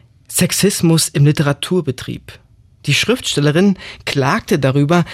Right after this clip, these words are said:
dass Verlage oft nicht an Büchern mit weiblichen Hauptfiguren Ende dreißig oder älter interessiert seien.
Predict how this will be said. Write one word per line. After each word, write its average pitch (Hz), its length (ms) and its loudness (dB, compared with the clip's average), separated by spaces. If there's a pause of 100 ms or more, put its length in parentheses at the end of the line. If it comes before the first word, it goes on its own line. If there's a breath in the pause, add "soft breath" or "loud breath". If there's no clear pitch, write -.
dass 151 200 -2
Verlage 165 640 2 (240 loud breath)
oft - 340 -4
nicht 165 280 0
an 151 200 4
Büchern 175 420 2
mit 139 200 0
weiblichen 151 640 0
Hauptfiguren 165 800 0
Ende 151 280 2
dreißig 143 640 -2
oder 139 320 0
älter 156 340 -2
interessiert 151 640 -4
seien. - 320 -8